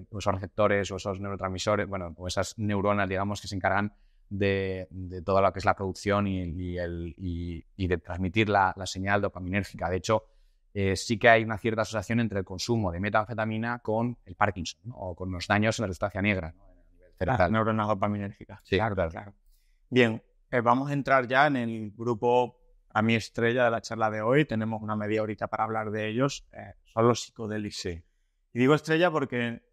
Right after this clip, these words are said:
Speaker 2: creo que este grupo de sustancias tiene mucho que enseñarnos sobre quiénes somos con
Speaker 1: Sí.
Speaker 2: nuestra biología y, y nue-, y nuestro, nuestro ser más global, ¿no?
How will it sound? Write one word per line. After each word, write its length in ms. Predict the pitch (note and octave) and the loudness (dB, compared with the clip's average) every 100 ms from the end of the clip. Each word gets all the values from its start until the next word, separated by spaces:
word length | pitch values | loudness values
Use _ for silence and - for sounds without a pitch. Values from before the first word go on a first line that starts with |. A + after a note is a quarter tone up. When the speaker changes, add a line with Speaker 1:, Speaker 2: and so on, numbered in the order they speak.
| _ _ - | _ _ -4
Speaker 2:
creo 280 | A#2 C#3+ | 4 4
que 360 | C#3+ D3 C3 - _ _ _ _ - | 4 2 0 -4 _ _ _ _ -8
este 380 | B2 - C#3+ C3 | -8 -4 0 2
grupo 580 | C3+ C#3 B2 C3 B2+ | 2 -2 -2 0 0
de 160 | B2 B2 | 0 -2
sustancias 640 | - A#2 - B2 C3 C#3 - | -4 -8 2 4 4 2 0
tiene 220 | B2 B2 | -2 -2
mucho 360 | B2+ B2+ - A#2+ | -2 -4 0 2
que 80 | |
enseñarnos 800 | A#2+ - A2+ A2+ A2+ A#2+ C#3 - - | 2 0 -6 -4 -2 -2 -2 -4 -6
sobre 480 | G#2+ G#2+ G#2+ G#2+ | -4 -2 0 -2
quiénes 380 | - A2+ A#2+ A2+ | -2 0 2 0
somos 480 | - B2 B2+ G#2+ G2 - _ | 2 2 2 -4 -10 -14 _
con 160 | - G#2 | -8 -4
Speaker 1:
Sí. 60 | G#2 | 0
Speaker 2:
nuestra 220 | E2+ G#2 | 2 2
biología 680 | G#2 G2+ G2+ - A#2+ C#3 B2+ | 0 -4 -8 -2 4 6 6
y, 180 | A2+ - | 2 -8
y 120 | A2 | -14
nue-, 200 | G#2 G#2 _ - | -14 -16 _ -20
y 40 | |
nuestro, 580 | G#2+ G#2 - G#2+ G#2 - - _ _ | -16 -14 -6 -4 -4 -8 -18 _ _
nuestro 220 | B2 - | -4 -2
ser 220 | A2+ C3 C#3 | 4 6 6
más 180 | B2+ | 4
global, 360 | A#2 A2 G2+ G2 | 2 -2 -2 -2
¿no? 200 | B2+ F#3 | 0 0